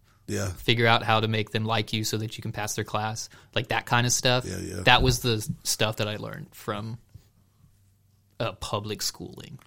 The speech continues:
Speaker 2: And then the actual skill, skill stuff I learned,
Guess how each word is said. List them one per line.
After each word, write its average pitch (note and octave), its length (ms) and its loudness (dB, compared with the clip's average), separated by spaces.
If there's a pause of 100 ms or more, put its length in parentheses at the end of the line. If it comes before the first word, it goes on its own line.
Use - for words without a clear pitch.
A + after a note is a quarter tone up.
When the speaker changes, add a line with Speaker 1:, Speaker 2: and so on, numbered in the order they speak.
(420)
Speaker 2:
And B2+ 140 4
then C#3 160 6
the C3 160 6
actual B2 400 6
skill, C3 480 4
skill G#2+ 360 0
stuff - 360 -4
I A2+ 120 0
learned, A2 440 -4